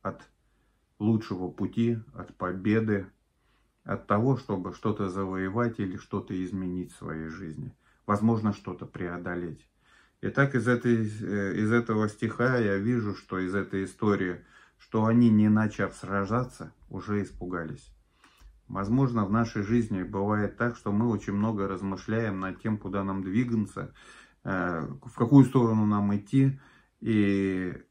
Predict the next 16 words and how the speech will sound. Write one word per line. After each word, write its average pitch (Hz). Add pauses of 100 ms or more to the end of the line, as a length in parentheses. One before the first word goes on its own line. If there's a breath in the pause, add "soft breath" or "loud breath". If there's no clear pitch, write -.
(520)
если 110
мы 117
видим, 113
что 104
это 101
сложно 113
или 92
трудно, 117 (360 soft breath)
бывает, 98
что -
начинаем 90
бояться. 90 (600)
Итак, 131
друзья, 110 (440)
мы, 113
возможно, 101